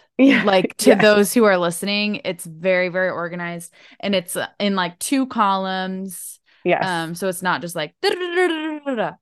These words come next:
Speaker 2: Yeah, it looks
Speaker 1: Yes.
Speaker 2: great in these different kind, almost like little boxes on the
Speaker 1: Yes.
Speaker 2: page.
Speaker 1: And then on the second page, um, I have epidural preferences. So if you were to choose to get an epidural,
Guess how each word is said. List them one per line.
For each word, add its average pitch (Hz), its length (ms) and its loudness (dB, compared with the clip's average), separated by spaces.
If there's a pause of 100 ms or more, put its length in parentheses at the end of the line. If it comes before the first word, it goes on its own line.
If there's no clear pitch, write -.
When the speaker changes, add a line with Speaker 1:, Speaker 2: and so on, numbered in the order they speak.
(120)
Speaker 2:
Yeah, 175 180 -2
it - 60 0
looks - 160 2
Speaker 1:
Yes. - 80 -12
Speaker 2:
great 170 260 -8
in 180 140 -8
these 175 180 -8
different 170 360 -8
kind, 190 380 -2
almost 240 360 4
like 175 180 -2
little 165 200 -4
boxes - 800 -10 (140)
on 175 160 -6
the 175 60 2
Speaker 1:
Yes. 151 200 2
Speaker 2:
page. - 320 -16 (680)
Speaker 1:
And 214 120 2
then 220 80 4
on 202 180 2
the 262 80 4
second 247 400 0
page, 170 640 0
um, 143 500 -6 (100)
I 196 120 -2
have 220 160 2
epidural 226 500 2
preferences. 220 560 -2
So 190 160 2
if 185 260 -2
you 190 160 0
were 180 120 0
to 185 80 -8
choose 180 220 -8
to 175 60 -10
get 180 140 -4
an 175 60 -8
epidural, 175 640 -4